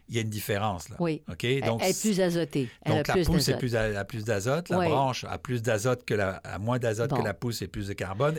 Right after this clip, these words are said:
Speaker 1: et la, et le, et le tronc, lui, a beaucoup de carbone et pas beaucoup d'azote.
Speaker 2: Donc, c'était de grands pédagogues, ceux qui,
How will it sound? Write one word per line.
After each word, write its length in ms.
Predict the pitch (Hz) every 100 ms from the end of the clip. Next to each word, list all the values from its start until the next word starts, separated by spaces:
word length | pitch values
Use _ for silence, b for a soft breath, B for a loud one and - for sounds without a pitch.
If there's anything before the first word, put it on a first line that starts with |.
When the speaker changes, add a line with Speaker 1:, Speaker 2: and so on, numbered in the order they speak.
| -
Speaker 1:
et 100 | 110
la, 200 | 101 -
et 80 |
le, 180 | 104 104 110
et 40 |
le 120 | 110
tronc, 240 | - 147 151
lui, 220 | 151 147
a 40 |
beaucoup 240 | 110 110 131
de 60 |
carbone 380 | - 110 123 143
et 60 | 123
pas 120 | 127
beaucoup 220 | 117 123
d'azote. 400 | 117 101 82 - - -
Speaker 2:
Donc, 260 | 165 202 214
c'était 260 | 175 -
de 100 | 170
grands 240 | 147 156 202
pédagogues, 640 | 190 139 123 131 135 156 -
ceux 340 | - - 180
qui, 640 | 196 - 143 143 208 226